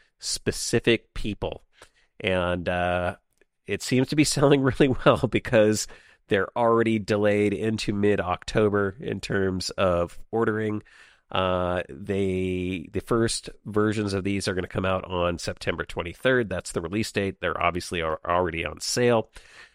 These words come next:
If you want to get one, though, get AppleCare <laughs> for it, because according to Apple, any repair outside of a battery replacement, which is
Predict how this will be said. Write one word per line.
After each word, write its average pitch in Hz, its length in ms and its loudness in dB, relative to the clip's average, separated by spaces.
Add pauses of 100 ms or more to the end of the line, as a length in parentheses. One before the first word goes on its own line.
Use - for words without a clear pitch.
If 101 300 0
you 113 180 0
want 131 520 0
to 151 100 0
get 135 440 0
one, 107 380 2
though, 90 460 0 (840)
get 117 360 4
AppleCare 107 680 0
<laughs> - 0 -
for - 500 -4
it, - 260 -10
because 107 800 2 (680)
according 151 340 4
to 170 40 6
Apple, 131 420 4
any 110 300 2
repair 143 460 2
outside 113 520 0
of 107 120 0
a 107 80 0
battery 139 440 2
replacement, 101 680 2
which 107 160 -4
is - 220 -6